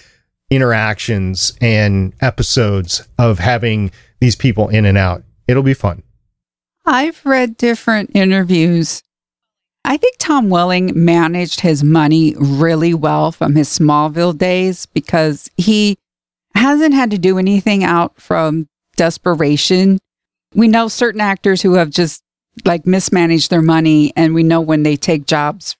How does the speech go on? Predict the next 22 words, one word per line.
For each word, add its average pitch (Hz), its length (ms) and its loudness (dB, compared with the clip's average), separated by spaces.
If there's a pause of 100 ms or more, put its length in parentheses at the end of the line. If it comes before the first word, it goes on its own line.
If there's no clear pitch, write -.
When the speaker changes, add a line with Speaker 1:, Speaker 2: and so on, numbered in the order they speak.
(260)
Speaker 2:
for 156 400 -2 (400)
just - 280 -4
the 156 80 -4
paycheck. 156 560 -2 (480)
He's 202 440 0 (480)
been 202 220 0
directing 185 720 -2
a 196 40 -2
couple 196 460 -4
of 185 140 0
things, 190 800 0
I 170 60 2
think - 180 -2
T 185 160 0
V 180 160 2
episodes 170 880 -2
or 156 480 0 (140)
maybe 165 240 0
shorts, 165 460 -2
I 170 100 -2
don't 170 160 0
know. 160 300 2